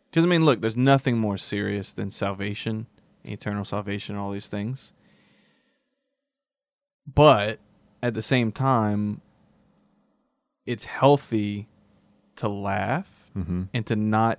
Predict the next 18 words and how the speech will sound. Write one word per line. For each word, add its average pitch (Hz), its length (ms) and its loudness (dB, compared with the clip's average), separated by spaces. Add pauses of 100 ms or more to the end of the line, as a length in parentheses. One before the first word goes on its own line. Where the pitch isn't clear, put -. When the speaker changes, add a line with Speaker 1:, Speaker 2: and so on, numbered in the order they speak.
(120)
Speaker 1:
take 113 200 -4
life 95 280 -6
so - 160 -8
seriously 107 560 -4
because 101 440 -4
it's 98 160 -10
really 151 180 2
not 107 180 2
about 87 260 -6
us. 76 320 -6
I 117 80 -2
think 139 180 0
a 104 100 2
humble 131 260 2
person 101 520 -4
laughs 98 300 -4
very 87 260 -8
easily. 67 380 -14